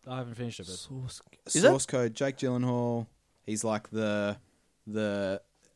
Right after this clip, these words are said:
Speaker 3: ex-marine or something
Speaker 1: He's
Speaker 3: that
Speaker 1: on a train.
Speaker 3: is in. Yeah, he's on a train and he can't get out of the time loop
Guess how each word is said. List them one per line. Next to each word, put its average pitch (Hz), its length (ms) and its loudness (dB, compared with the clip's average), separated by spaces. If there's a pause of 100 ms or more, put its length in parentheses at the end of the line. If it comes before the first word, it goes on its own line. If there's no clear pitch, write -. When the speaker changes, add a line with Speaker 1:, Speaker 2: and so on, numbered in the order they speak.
(160)
Speaker 3:
ex-marine 117 760 0
or 113 100 2
something 110 360 2
Speaker 1:
He's 107 60 6 (100)
Speaker 3:
that 143 40 2
Speaker 1:
on 139 80 -2
a 120 60 -4
train. 110 420 -10
Speaker 3:
is 107 160 -4
in. 113 400 0
Yeah, 110 220 0
he's 104 120 -2
on 113 80 -4
a 107 60 -4
train 120 420 -2
and 113 120 0
he 110 40 0
can't 131 360 -4
get 117 120 -4
out 113 220 0
of 107 80 -2
the 92 120 -4
time 123 600 -2
loop 127 460 0